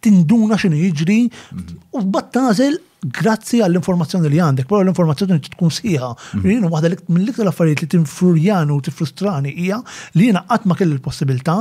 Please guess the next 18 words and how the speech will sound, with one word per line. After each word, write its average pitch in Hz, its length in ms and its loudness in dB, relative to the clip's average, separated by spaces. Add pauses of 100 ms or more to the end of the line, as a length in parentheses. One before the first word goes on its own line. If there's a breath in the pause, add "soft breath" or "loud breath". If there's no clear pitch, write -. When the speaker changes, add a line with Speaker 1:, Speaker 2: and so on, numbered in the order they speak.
(200 loud breath)
Speaker 1:
nitgħallem 180 520 2
dwar 165 240 2
spiritwalitajiet, 156 920 0 (200 loud breath)
nitgħallem 151 440 -2
dwar 160 240 -2
twemmin 170 400 4
differenti. 165 640 -2 (600 soft breath)
U 277 420 2
kont 262 320 -2
qed 190 160 -2
niġi 185 640 4 (240)
magħruf 214 640 2
l-informazzjoni 165 1040 0 (240 loud breath)
li 185 120 0
dak - 240 0
li 208 120 4
qed 185 180 0
itini 147 460 4